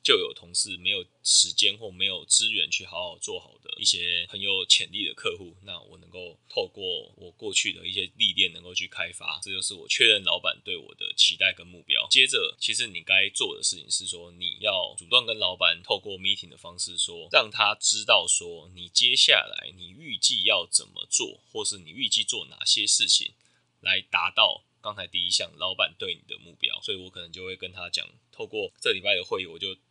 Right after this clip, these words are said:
再想了一下，我就跟他讲说，诶，我是不是可以去哪里哪里得到我们现有的客户资料？接着我是不是可以去哪里哪里捞到说哪些客户是过去曾经送样过，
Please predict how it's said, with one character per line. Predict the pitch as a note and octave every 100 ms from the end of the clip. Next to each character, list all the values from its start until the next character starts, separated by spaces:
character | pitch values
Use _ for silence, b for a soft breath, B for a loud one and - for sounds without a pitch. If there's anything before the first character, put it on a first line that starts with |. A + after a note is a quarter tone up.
| _
再 | - G#2 E2+
想 | - - F2+
了 | G2
一 |
下， | - C#3+ - -
我 | F2+
就 | G2
跟 | G2+ F#2+
他 | F#2+
讲 | F#2 -
说， | - F2 F2
诶， | A#2 B2+
我 | F2+ E2+ - -
是 | -
不 | A#2
是 | B2 A#2+
可 | A2
以 |
去 | - G#2
哪 | F2+ G#2
里 | F#2+
哪 | F2
里 | F#2 E2
得 | E2
到 | F#2+ G2
我 |
们 | C2 F2
现 | -
有 | F2
的 | - -
客 | - F#2
户 | F#2 E2+ -
资 | - - F2+
料？ | F#2 D#2 -
接 | C3 C3+
着 | C3 - F#2
我 |
是 | F#2 A#2+
不 | A#2
是 |
可 | A#2
以 | F2
去 | - G#2
哪 | F2+
里 | G#2 F#2
哪 | E2
里 | F2 D#2 G2+
捞 | G#2 A2
到 | A2+ F#2+
说 | - F2+ F2 F2+
哪 | F2+ E2
些 | - C3
客 | C#3 - G#2+ G#2+
户 | A2 E2+ -
是 | - A#2+ F2+
过 | C#3+ C#3
去 | C3+
曾 | B2 G2+
经 | A#2
送 | C3+ E3+ A#2 A2+
样 | A2+ F#2+
过， | - G#2+ -